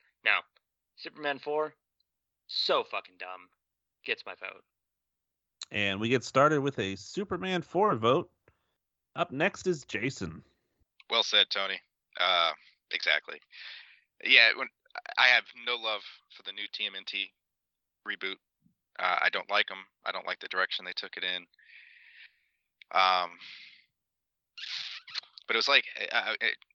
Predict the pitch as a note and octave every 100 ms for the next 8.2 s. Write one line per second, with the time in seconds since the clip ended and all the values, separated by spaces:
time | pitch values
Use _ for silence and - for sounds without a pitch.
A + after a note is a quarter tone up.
0 | - A2 - - - G3 C3 A#2+ A2 -
1 | _ _ - - - - G2+ F2+ E2+ E2+
2 | F#2 F2+ F2 F2 - _ - A#2 B2 G#2
3 | G2+ G2 F2+ F#2 F2+ F2 F2 F2+ E2 -
4 | F2 F2 F2+ F2 F2 F2 F2 - - -
5 | F#2+ F#2+ _ - - - - - - G#2
6 | - G#2 A2+ B2+ A2+ - G#2+ - G2+ F#2
7 | - F2+ - F2 G2+ G2 F2+ F#2 F#2+ F2+
8 | F2 F2+